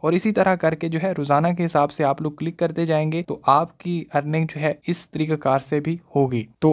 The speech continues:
अब दोस्तों बात करते हैं नेक्स्ट पे आउट की, यानी कि आप लोग जो है इससे किस तरह से विड्रॉ लगा सकते हैं।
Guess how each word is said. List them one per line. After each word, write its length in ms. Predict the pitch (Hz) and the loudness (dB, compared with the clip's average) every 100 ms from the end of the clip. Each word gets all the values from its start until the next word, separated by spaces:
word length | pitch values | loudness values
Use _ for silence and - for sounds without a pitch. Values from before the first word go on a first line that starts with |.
| - | 4
अब 140 | 156 180 | 2 2
दोस्तों 320 | 196 - 208 | 0 0 2
बात 200 | 165 160 | 4 4
करते 280 | 175 170 190 | 2 -4 0
हैं 260 | 185 180 180 | 2 2 0
नेक्स्ट 440 | 143 143 - - - 165 - | 0 0 -2 -12 -12 -12 -4
पे 120 | 170 147 | 0 4
आउट 260 | 156 175 | 4 4
की, 260 | - 175 175 170 | 0 0 0 2
यानी 220 | 135 156 | 2 0
कि 120 | 160 | -2
आप 320 | - 135 143 | 2 4 4
लोग 160 | 165 165 | 0 -2
जो 100 | 165 | 0
है 120 | 160 | -2
इससे 300 | - 147 165 | -2 -4 -6
किस 240 | 156 151 151 | -4 -4 0
तरह 160 | 180 | 0
से 120 | 180 170 | 2 0
विड्रॉ 360 | 160 147 147 | 0 4 4
लगा 260 | 156 151 151 | 6 4 4
सकते 320 | 156 156 170 | 2 -4 -2
हैं। 200 | 165 170 | 2 2